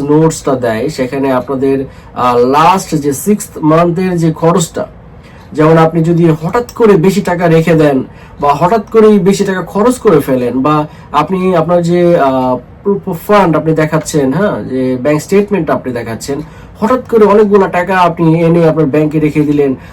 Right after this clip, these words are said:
আপনার ইনকাম হচ্ছে এত, তার চেয়ে বেশি আপনি হঠাৎ করে, এটাকে কানাডার মানুষ ভাই বোকা না। কানাডার যে আপনাকে ভিসা দেবে সে কিন্তু জানে যে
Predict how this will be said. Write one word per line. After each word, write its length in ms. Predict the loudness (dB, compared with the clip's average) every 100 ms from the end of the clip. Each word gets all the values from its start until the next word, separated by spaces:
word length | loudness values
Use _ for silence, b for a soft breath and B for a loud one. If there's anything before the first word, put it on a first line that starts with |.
| B -6
আপনার 340 | 0 0 0
ইনকাম 480 | 2 0 2 2 0
হচ্ছে 380 | 0 -2 0 0
এত, 260 | 2 2
তার 400 | 2 2 0 -2
চেয়ে 180 | -2 0
বেশি 340 | 0 0 0
আপনি 180 | -2 0
হঠাৎ 260 | -2 -2 -4
করে, 140 | -6
এটাকে 320 | -4 -2 0 -2 -4 -8
কানাডার 320 | -4 -2 0
মানুষ 300 | 2 2 0
ভাই 80 | -2
বোকা 320 | -4 -4 -4
না। 140 | -4 -8 B B B B
কানাডার 480 | -2 0 2 2 2
যে 200 | 2 0
আপনাকে 360 | 0 -2 0 0
ভিসা 320 | 0 -2 0
দেবে 560 | 0 0 0 -2 -6 -8
সে 180 | -6 -4
কিন্তু 540 | -2 -4 -4 -4 -2
জানে 580 | -2 0 0 0 2 2
যে 220 | 0 0